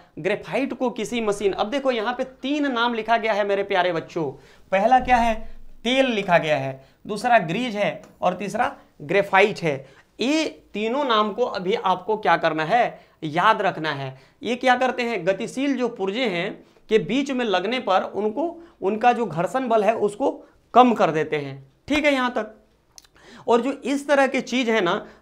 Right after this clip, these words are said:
जो घर्षण बल को कम करते हैं, उनको एक खास नाम से जाना जाता है। उन्हें हम लोग क्या कहते हैं, स्नेहक के नाम से जानते हैं। गति सहज बन जाती है घर्षण कम करने वाले पदार्थों को स्नेहक हम लोग कहते हैं।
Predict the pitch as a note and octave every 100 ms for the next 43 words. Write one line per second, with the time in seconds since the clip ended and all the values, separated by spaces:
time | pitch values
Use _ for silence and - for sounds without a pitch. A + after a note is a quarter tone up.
0 | E3+ A3 D#3+ F3 G#3 C#4 A#3+ A#3 B3 -
1 | A#3 A#3+ G#3+ E3+ F3 A#3+ C4+ G#3+ G#3+ C4+
2 | A3 A3 - F#3+ G#3 G#3+ A3 F#3+ F#3 E3+
3 | D#3+ D#3+ D3+ F3 A#3+ D4 - - - G#3
4 | A3+ C#4 A#3+ A3+ A3 G#3+ G3 F#3 F#3+ A3+
5 | A#3 - - - - G#3+ G#3 C4+ A#3 -
6 | G3 D#3+ D3+ C4+ D#4+ - _ E3 F#3 E3
7 | D3+ D3+ C3+ C3+ - - - F3 A3+ D#4
8 | D4+ A#3+ G#3 C#4 - - _ _ _ _
9 | - D3+ B3 C4 A3 D#3 F#3 B3 G#3 C3+
10 | G#3+ D4 D4 C#4 B3+ A#3+ A3 A#3 G#3 G3+
11 | A3 F#3 F3 E3+ G3 A3 D4 A3 - G3+
12 | G3 F#3+ G#3+ F3+ E3+ D#4 - - - _
13 | - G#3+ F#3+ G#3+ E3+ B2+